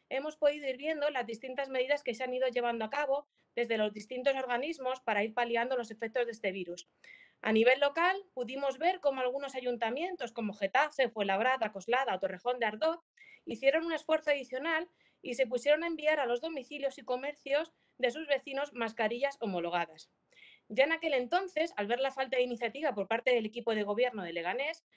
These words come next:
más allá de las indicaciones propias desde otras administraciones, desde uleg creíamos y creemos que todos los partidos que formamos parte de este ayuntamiento tenemos la responsabilidad de poner en marcha todas las medidas que estén en nuestra mano. Desde uleg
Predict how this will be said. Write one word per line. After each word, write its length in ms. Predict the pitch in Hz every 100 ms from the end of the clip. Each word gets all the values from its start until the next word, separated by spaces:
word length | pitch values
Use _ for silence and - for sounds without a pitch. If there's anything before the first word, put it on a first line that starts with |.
| _ -
más 240 | 247 269
allá 200 | 302 320
de 60 | 285
las 180 | 220 220
indicaciones 640 | 208 202 202 254 277 247
propias 500 | - 320 330 208 175
desde 300 | 202 202 196
otras 260 | 214 247 233
administraciones, 920 | 277 277 262 254 226 294 277 269 285 _ _ _ _
desde 280 | 214 240 226
uleg 260 | 247 330 370 -
creíamos 640 | 262 247 285 254 294 -
y 120 | 226 185
creemos 580 | 190 226 285 262 311 _ _ _ _
que 120 | 262
todos 200 | 247 330
los 120 | 370
partidos 400 | 359 302 320 320
que 100 | 277
formamos 460 | 240 233 247 285 285
parte 300 | - 294 185
de 60 | 220
este 160 | 220
ayuntamiento 720 | 254 254 247 247 254 247 269 285
tenemos 360 | 226 254 285
la 100 | 277
responsabilidad 800 | 269 269 254 240 226 226 233 285 _ _ _
de 140 | - 233
poner 300 | 247 285 330
en 80 | 311
marcha 400 | 302 302 320 311
todas 220 | 269 294
las 140 | 294
medidas 440 | 277 240 269 294 277
que 120 | 240
estén 360 | 208 - 262 262
en 100 | 233
nuestra 280 | 202 - 180
mano. 280 | 175 160 - _ _ - - _ -
Desde 240 | 247 240
uleg 260 | 247 320